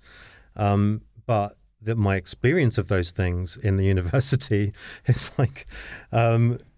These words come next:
it is pretty awful. Um, so I think there's problems with that, and I think we need to look at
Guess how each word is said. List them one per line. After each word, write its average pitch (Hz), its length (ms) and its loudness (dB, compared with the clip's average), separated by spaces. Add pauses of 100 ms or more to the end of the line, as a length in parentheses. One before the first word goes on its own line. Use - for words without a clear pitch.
it 131 240 2
is 117 540 0
pretty 123 180 0
awful. 107 480 -4 (440)
Um, 113 500 2 (1040)
so - 160 2
I 123 40 4
think 117 60 -2
there's 131 160 4
problems 139 380 -2
with 123 140 -2
that, 98 240 0
and 104 100 0
I 107 40 2
think 113 500 -4 (100)
we 110 140 2
need 110 200 4
to 110 160 0
look 104 260 0
at 95 260 -4